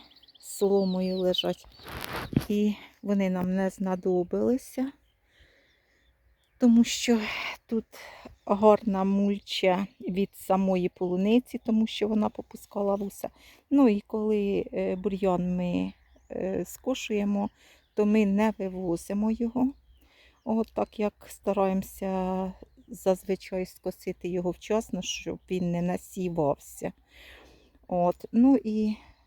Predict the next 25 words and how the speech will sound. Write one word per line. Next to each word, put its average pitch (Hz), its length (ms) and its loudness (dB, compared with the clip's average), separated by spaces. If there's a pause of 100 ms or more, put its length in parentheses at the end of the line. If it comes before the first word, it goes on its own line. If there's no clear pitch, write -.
(440)
що - 400 -2
не 190 140 2
дає 180 340 2
йому 175 260 -2
рости, 196 420 -4 (440)
це 214 440 2
ряди 220 840 2
полуниці, 196 840 0
які 185 840 0 (180)
на 180 240 2
досить - 600 -4
високому 170 960 -2
рівні 175 400 -2
від 160 200 -2
землі, 180 560 0 (500)
і 208 120 -4
він 233 400 4 (100)
не 202 220 0
насівається. 160 880 -4 (420)
Звичайно, 233 600 4
ми 202 140 2
час - 420 -4
від 196 140 -4
часу - 360 -2
проходимо 185 1000 -2